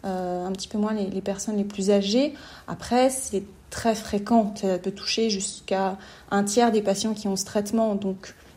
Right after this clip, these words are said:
un tiers des patients qui ont ce traitement, pour nous, ça fait beaucoup de patients.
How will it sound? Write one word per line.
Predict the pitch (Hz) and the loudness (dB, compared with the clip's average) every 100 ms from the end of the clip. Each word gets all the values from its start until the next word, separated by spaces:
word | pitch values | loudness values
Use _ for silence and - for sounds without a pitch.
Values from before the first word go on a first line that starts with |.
| _ | _
un | 196 | -4
tiers | 196 233 | 0 2
des | 214 | 2
patients | 208 190 208 | 0 -2 -2
qui | 202 | 0
ont | 202 | 0
ce | 196 | -2
traitement, | 196 214 240 | -2 -2 0
pour | - | 0
nous, | 196 226 | 0 -2
ça | 170 | -4
fait | 180 | -4
beaucoup | 180 170 - | -4 -4 -6
de | |
patients. | - 170 - 233 | 0 0 2 0